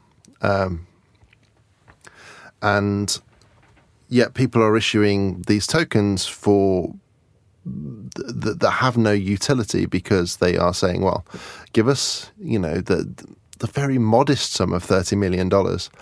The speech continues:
and we'll go away and we'll build this, this platform with this, with these funds.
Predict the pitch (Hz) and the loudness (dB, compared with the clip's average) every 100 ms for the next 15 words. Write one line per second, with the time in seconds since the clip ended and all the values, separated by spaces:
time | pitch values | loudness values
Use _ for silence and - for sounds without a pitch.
0 | - - - - 113 110 120 113 113 110 | -20 -20 -20 -2 0 2 4 4 2 4
1 | 107 107 107 98 - 98 98 92 101 95 | 4 4 4 2 2 2 2 2 4 4
2 | 92 90 - - 98 92 117 107 - 101 | 2 -2 -8 -12 -6 2 4 2 2 0
3 | 104 - - - - _ _ _ _ _ | 2 -2 -2 -4 -10 _ _ _ _ _
4 | - 190 175 117 104 - 110 107 101 98 | -20 -20 -6 -2 -2 -2 -2 -2 -2 -2
5 | 98 - - 104 95 101 - - - 101 | -4 -8 -2 -2 -2 -4 -6 -8 -4 -2
6 | 98 98 - 104 92 95 92 | -2 -4 -2 0 0 -2 -8